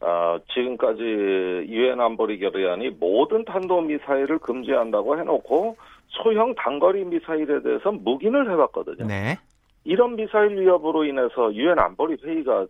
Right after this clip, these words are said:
Speaker 1: 단 한 번도 열린 적이 없습니다. 그런데 지금 비핵화 협상이 진행되는데 단거리 미사일 발사 갖고 유엔 안보리를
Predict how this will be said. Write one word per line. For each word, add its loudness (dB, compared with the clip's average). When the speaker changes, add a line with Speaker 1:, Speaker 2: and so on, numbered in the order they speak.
Speaker 1:
단 -6
한 -10
번도 2
열린 2
적이 -2
없습니다. -4
그런데 0
지금 -8
비핵화 0
협상이 -2
진행되는데 -2
단거리 0
미사일 -2
발사 0
갖고 2
유엔 0
안보리를 -2